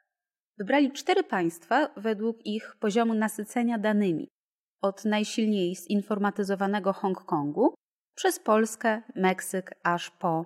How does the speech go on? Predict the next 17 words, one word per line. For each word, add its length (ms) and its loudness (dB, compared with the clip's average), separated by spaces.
Malawi. 520 4
Następnie 680 6
stworzyli 540 -2
algorytm, 680 2
który 300 2
przeanalizował 920 6
informacje 760 0
i 340 -4
określił, 580 4
jak 260 4
powinno 460 2
wyglądać 520 0
statystyczne 880 0
domostwo 640 0
z 60 -8
danego 400 0
miejsca. 520 -2